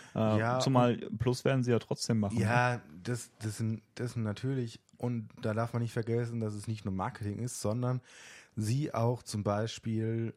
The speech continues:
Speaker 2: ähm, E-Autos darüber einsetzen. Und, ähm, so wie Automobilindustrie funktioniert, ist so, dass man natürlich, also die haben gewisse, ähm, Flotten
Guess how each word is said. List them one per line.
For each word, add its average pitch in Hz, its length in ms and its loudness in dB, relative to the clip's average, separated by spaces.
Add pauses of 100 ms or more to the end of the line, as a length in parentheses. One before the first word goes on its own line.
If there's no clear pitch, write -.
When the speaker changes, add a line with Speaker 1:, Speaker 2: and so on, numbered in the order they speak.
(140)
Speaker 2:
ähm, 98 480 -2 (160)
E-Autos 95 580 -4
darüber 90 440 -4 (520)
einsetzen. 131 520 -6 (1120)
Und, 120 400 -2 (960)
ähm, 110 380 -2
so 117 300 -2
wie 104 340 -2
Automobilindustrie 107 960 -4
funktioniert, 107 720 -2
ist - 340 -8
so, 120 260 -2
dass 104 220 -4
man 101 120 -2
natürlich, 120 640 -2 (380)
also 110 240 -2 (440)
die 104 120 -2
haben 123 180 0
gewisse, 110 680 0 (140)
ähm, 92 520 -4 (720)
Flotten 165 720 -2